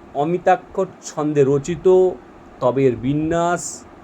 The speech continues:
পয়ার ও ত্রিপদী উভয় ধরনেরই। কাব্যের পৃষ্ঠের সংখ্যা তিপ্পান্নটি। এরপর চলে আসি আমরা বনফুলে। আমি প্রথমেই বলে দিয়েছিলাম যে কাব্যটি আঠেরোশো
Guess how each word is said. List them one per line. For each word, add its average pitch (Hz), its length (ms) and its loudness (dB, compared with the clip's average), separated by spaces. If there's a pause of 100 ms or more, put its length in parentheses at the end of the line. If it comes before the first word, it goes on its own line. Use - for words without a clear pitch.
(500)
পয়ার 165 480 2
ও 175 180 0
ত্রিপদী 156 520 -6
উভয় 131 440 -2
ধরনেরই। 113 680 -4 (640)
কাব্যের 139 300 -6 (100)
পৃষ্ঠের 135 360 -8
সংখ্যা 131 840 -4 (640)
তিপ্পান্নটি। 110 920 -4 (800)
এরপর 185 220 2
চলে 226 320 0
আসি 226 260 0
আমরা 214 200 0
বনফুলে। 147 760 -2 (1120)
আমি 131 160 0
প্রথমেই 160 600 2
বলে 151 240 0
দিয়েছিলাম 127 720 -2 (380)
যে 127 80 -2
কাব্যটি 143 720 -2 (340)
আঠেরোশো 151 640 -6